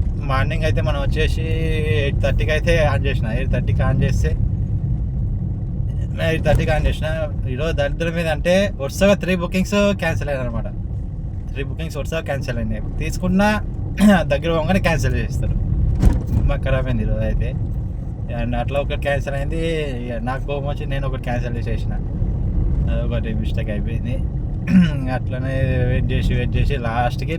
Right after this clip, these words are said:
పది గ-, పదకొండు గంటలకైతే బుకింగ్ వచ్చింది ఒకటి. లాస్ట్ పదకొండింటికి అయితే ఒక బుకింగ్ ఇచ్చిన.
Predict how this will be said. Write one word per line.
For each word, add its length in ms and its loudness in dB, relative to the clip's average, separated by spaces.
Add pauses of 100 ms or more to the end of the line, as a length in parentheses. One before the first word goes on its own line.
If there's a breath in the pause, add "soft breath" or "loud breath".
(140)
పది 180 0
గ-, 160 -4
పదకొండు 340 0
గంటలకైతే 360 0
బుకింగ్ 280 -2
వచ్చింది 260 -2
ఒకటి. 200 -2 (920)
లాస్ట్ 240 -2
పదకొండింటికి 460 -2
అయితే 140 0
ఒక 100 0
బుకింగ్ 280 -2
ఇచ్చిన. 260 -4